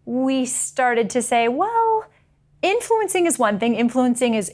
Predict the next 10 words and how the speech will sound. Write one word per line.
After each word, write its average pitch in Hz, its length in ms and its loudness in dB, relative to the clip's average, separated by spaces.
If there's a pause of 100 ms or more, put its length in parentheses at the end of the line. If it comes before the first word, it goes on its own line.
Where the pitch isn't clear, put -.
incredibly 220 640 0
important - 640 -6
for - 140 -2
leaders. - 600 -8 (1500)
But 285 140 0
inspiring 339 540 2
is 220 80 0
bigger 240 320 2
than 180 180 -4
that. - 400 -8